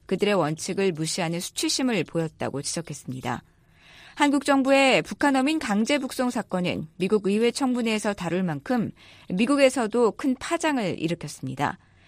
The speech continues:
지난달 이십사일 미국 연방 하원 내 초당적 코커스인 톰 렌토스 인권위원회가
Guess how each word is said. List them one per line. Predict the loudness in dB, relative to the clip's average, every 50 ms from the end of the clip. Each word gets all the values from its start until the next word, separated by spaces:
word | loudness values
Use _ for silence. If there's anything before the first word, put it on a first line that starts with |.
| -20 -20 -20
지난달 | -8 -2 0 2 4 4 4 4
이십사일 | 2 2 0 -2 -4 -2 0 2 4 4 4 4 4 2 2 0
미국 | -2 0 2 4 4
연방 | 4 4 4 4 4 4 4
하원 | 4 2 2 2 0 0 0
내 | 2 2 2 2 0
초당적 | -2 -4 -2 0 0 0 0 0 0 -2 -2
코커스인 | -2 -4 -4 -2 -2 -2 -2 -2 0 0 2 2 2 0 0 -2
톰 | -4 -4 -2 0 0
렌토스 | 2 0 0 0 -2 -2 -4 -4 -2 -2 0
인권위원회가 | 0 0 0 0 0 0 2 2 0 0 -2 -4 -4 -4 -2 -2 -2 -2